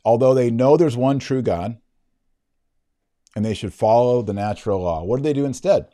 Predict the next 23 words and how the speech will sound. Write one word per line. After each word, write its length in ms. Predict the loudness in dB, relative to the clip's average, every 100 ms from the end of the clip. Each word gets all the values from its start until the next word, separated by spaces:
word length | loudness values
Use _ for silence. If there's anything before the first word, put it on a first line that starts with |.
| _ _ _ _ _ -4
They 120 | -2
take 240 | 2 0 2
the 140 | 4
idea 260 | 4 4 2
of 100 | 4
God 280 | 2 2
and 120 | 0 -4
they 100 | -6
corrupt 500 | -8 -4 -2 -2 -4
it 140 | -4
and 120 | -6
they 120 | -6 -8
turn 440 | -12 -14 -12 -8
it 160 | -10 -10
into 920 | -8 -6 -6 -10 -12 -6 -6 -6 -10 -16 _ _ _ _ _ _ _ _ _ _ _ _ _ -8
idols 540 | -4 0 0 -2 -4
of 260 | -8 -8 -6
men, 460 | -4 -2 -2 -4 -4
birds, 520 | -2 -2 -2 -6 -10
beasts, 480 | -12 -8 -6 -8 -14
and 140 | -16
creeping 400 | -12 -12 -12 -16
things. 340 | -18 -20 _